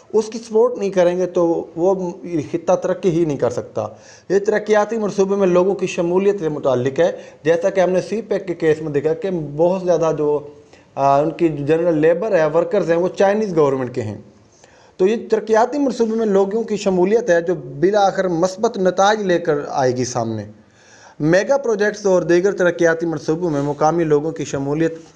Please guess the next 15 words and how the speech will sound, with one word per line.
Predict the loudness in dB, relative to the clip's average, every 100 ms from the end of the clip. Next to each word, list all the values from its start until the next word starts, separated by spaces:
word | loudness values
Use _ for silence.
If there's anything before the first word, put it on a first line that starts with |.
| _ _ -14
बैरूनी | 0 2 2 2 0 0 0
लोगों | 2 2 0 -4
को | -2 0
नौकरी | 0 0 0
देने | 0 0
के | -2 -6
बजाय | 0 0
कम | 0 -4 -2 0
होनी | 0 -4
चाहिए, | -2 0 0 -4
क्योंकि | -4 -6 -6 -16 -20 -18 0
जब | 0 2
तक | 0 2
लोकल | 4 4 2 -2
पब्लिक | -2 -2 -2 -2